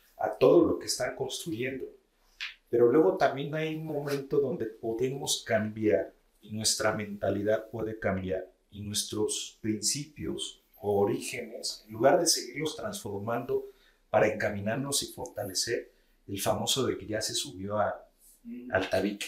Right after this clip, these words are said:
Speaker 1: ¿Ya te subiste a un tabique?
Speaker 2: Me pasó al principio, poquito. <laughs> Sí me pasó un poquito por, por la presión de las redes sociales, de tantos comentarios, de tantos mensajes,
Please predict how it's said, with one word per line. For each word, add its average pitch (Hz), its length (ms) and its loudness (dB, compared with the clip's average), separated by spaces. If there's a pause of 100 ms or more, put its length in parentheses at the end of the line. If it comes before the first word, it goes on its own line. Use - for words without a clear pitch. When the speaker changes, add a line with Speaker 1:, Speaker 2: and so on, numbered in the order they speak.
(140)
Speaker 1:
¿Ya 120 100 0
te 127 60 0
subiste 120 360 0
a - 20 -8
un 127 60 -12
tabique? - 480 -2
Speaker 2:
Me 117 160 -4
pasó 110 320 -2
al 123 100 0
principio, 117 640 -12 (100)
poquito. - 540 -8 (200)
<laughs> - 400 0 (280)
Sí 180 100 -4
me 180 140 4
pasó 160 240 2
un 156 60 -6
poquito 165 600 -2 (720)
por, 131 580 6
por 127 240 2
la 127 580 2
presión 139 440 -2
de 151 80 2
las 120 240 0
redes 120 240 -2
sociales, 135 640 0
de 107 80 -8
tantos 117 340 -12
comentarios, 107 580 -8
de 104 80 -14
tantos 110 440 -14
mensajes, 151 720 -6